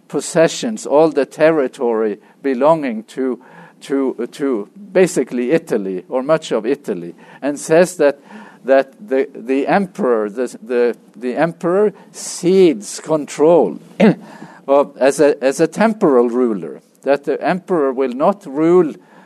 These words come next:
Rome and its immediate environs. Who will rule it? The Pope will rule it. So the Pope is now a bona fide temporal ruler. Now, this,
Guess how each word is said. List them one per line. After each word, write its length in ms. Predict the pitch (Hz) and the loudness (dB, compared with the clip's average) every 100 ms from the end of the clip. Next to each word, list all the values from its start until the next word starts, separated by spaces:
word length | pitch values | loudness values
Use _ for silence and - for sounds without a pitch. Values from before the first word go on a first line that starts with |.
| _ | _
Rome 520 | 117 135 156 175 180 - | -4 2 4 4 2 -2
and 240 | 117 139 127 | -4 -4 -4
its 500 | 135 - - - - _ - | -8 -12 -20 -20 -20 _ -10
immediate 600 | 135 151 156 139 120 123 | -6 -4 -4 -2 -4 -4
environs. 800 | 127 117 135 143 113 87 - - _ | -10 -4 -2 0 -2 -6 -16 -20 _
Who 180 | - 175 | -2 2
will 180 | 160 139 | 2 0
rule 320 | 135 160 135 | 0 0 0
it? 320 | 87 - _ _ _ _ _ _ _ _ _ _ _ _ | -4 -10 _ _ _ _ _ _ _ _ _ _ _ _
The 160 | 196 | -4
Pope 420 | 185 175 202 175 - | -2 2 4 4 0
will 160 | 123 | -4
rule 320 | 113 123 110 | -2 -2 -2
it. 140 | 87 - | -6 -8
So 180 | 156 151 | -2 0
the 160 | 151 | 0
Pope 460 | 147 165 196 190 - | -2 2 2 2 -2
is 200 | 147 131 | -6 -2
now 280 | 147 170 151 | 0 2 2
a 100 | 143 | 0
bona 480 | 117 165 185 151 | 0 0 0 -4
fide 480 | 123 - 120 107 85 _ - - _ | -6 0 0 0 -4 _ -20 -20 _
temporal 680 | - - 175 175 175 123 113 | -10 -2 -2 -4 -4 -2 0
ruler. 640 | 110 117 139 139 98 82 - _ - - - - | -2 -2 0 0 -4 -12 -18 _ -20 -20 -20 -8
Now, 280 | 135 147 131 _ _ - | -2 -2 -2 _ _ -2
this, 400 | 165 175 - | -2 -2 -8